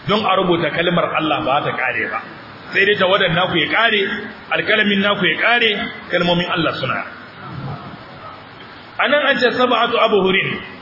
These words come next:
koguna bakwai, wato ba wai bakwai ba, in kun karka dauka cewa in ya kai goma zai kare. Bakwai din na an faɗa ne, ko da ka kawo bakwai sau bakwai ba zai kare ba. Na'am. Inna Allaha azizun, lalle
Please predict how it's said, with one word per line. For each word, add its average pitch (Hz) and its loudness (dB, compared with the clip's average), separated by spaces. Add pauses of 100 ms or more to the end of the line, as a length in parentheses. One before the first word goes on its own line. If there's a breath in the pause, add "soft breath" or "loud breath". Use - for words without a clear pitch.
(280)
koguna 233 4
bakwai, 208 4 (480)
wato 190 4
ba 190 4
wai 247 6
bakwai 240 4
ba, 208 4
in 226 0
kun 233 2
karka 240 2
dauka 220 4
cewa 208 4
in 220 4
ya 220 4
kai 214 4
goma 220 4
zai 190 4
kare. 175 2 (800)
Bakwai 254 4
din 240 4
na 220 4
an 220 0
faɗa 202 2
ne, 175 0
ko 247 8
da 208 4
ka 208 2
kawo 226 6 (100)
bakwai 208 4
sau 175 2
bakwai 180 2
ba 151 2
zai 160 2
kare 135 -2
ba. 107 -6 (1900)
Na'am. 120 -2 (1200)
Inna 175 2
Allaha 165 2
azizun, 156 -2
lalle 185 2